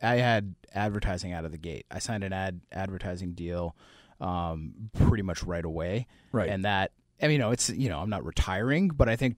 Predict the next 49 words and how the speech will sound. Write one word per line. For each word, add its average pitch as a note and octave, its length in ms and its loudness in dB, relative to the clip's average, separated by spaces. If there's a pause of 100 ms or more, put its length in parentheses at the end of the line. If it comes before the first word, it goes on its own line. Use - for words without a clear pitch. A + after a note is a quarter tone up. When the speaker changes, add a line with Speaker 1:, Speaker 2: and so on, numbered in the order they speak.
Speaker 2:
Right. C#3 220 6
Speaker 1:
podcasting G#2 680 -4
is, G2 280 -4
like, G2 180 -6
a - 100 -2
way A2 340 0
to F#2+ 460 -4 (260)
sort A2+ 280 0
of, F2 220 -4 (140)
uh, E2 340 -4
develop G2+ 380 -2 (180)
different A2+ 280 -4
extensions B2 760 -2
of A2+ 280 0
whatever G#2 440 0
the F#2+ 120 -4
sort G2+ 200 -4
of G2 60 -6
creative G2 440 -4
I F#2 120 -2
P G2+ 240 -4
is G2+ 160 -4
that G#2 100 -4
you're F#2 160 -4
d-, F2+ 380 -8
Speaker 2:
Yeah. A#2 100 4
Speaker 1:
developing. G#2 500 4 (340)
So C#3+ 260 4
eventually, C#3 480 6
you C3 100 4
know, A#2+ 160 6
I C3 100 6
wanna C#3 200 6
do, A#2 260 2
I C3 60 2
mean, C#3 240 2
this, F3 260 4
this D#3 320 0 (640)
creative D#3 400 4
ground A#2+ 400 2
is G#2 80 -2
super A#2 260 -2
fertile, D#2 520 0
and G#2+ 180 -2
I G#2+ 60 0
wanna A2 180 0
see - 180 -4
where, F#2+ 340 -4
where, G#2 300 -4